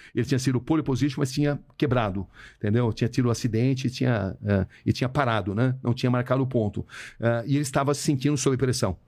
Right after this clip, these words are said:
Então ele tinha sido po-, pole position mais uma vez, mas ele tinha ali no retrovisor Schumacher arrojado, com um carro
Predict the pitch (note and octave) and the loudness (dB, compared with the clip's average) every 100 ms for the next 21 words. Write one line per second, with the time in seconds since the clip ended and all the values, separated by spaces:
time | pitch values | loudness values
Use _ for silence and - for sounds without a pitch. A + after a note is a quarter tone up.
0 | - - - B2 B2 - B2+ C3 C3 - | -20 -20 -6 -2 0 0 -2 0 -2 0
1 | B2+ A2 - B2+ A#2+ A2+ B2+ B2 B2 C3 | 0 0 0 0 2 0 0 2 2 0
2 | B2 C#3+ C3+ C3 D3 C3 D3+ D3 B2 A#2+ | 0 0 0 0 0 0 0 0 0 -2
3 | - _ C#3+ D3 E3 E3+ D3 C3 C3+ D#3 | -10 _ 0 2 0 0 0 0 0 -2
4 | C3 - E3 C#3 B2+ B2+ G#2 - - _ | -4 -6 -2 0 0 -2 -6 -8 -18 _
5 | _ C3+ B2 A#2 D3 D#3 E3 D#3 D#3 - | _ -2 0 0 0 0 0 -2 -4 -10
6 | - _ C3+ B2+ C#3+ D3 B2+ B2+ B2 | -20 _ -2 0 2 2 2 0 -2